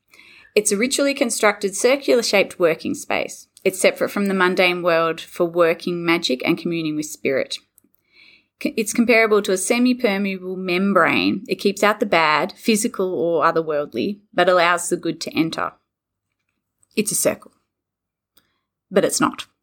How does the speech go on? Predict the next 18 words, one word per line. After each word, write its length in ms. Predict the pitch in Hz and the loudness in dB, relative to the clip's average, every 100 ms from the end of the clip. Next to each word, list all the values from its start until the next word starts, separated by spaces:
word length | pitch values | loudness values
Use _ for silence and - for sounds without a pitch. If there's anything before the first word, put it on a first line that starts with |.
| _ _ _ - _ - - _ _ _ _ _ - | _ _ _ -20 _ -18 -18 _ _ _ _ _ -2
He 160 | 254 | 2
m-, 240 | 233 220 - | 4 2 0
took 200 | 320 294 | -2 0
great 200 | 269 - | 0 0
pains 400 | 247 214 226 214 | 0 0 -2 -2
not 180 | 208 - | -2 -2
to 80 | |
call 240 | 208 220 202 | 0 0 2
it 80 | 208 | 0
a 20 | |
circle 500 | - 196 190 190 190 | 2 2 2 0 2
at 120 | - 165 | 2 2
all 520 | 151 165 180 185 - | 4 4 2 -4 -6
or 380 | - 160 156 151 | -2 -2 -2 -6
to 120 | - | -6
talk 220 | 165 165 | -2 -2
about 240 | - 151 - | -2 -4 0
casting. 720 | 160 165 - 196 190 196 | 2 2 0 -4 -4 -6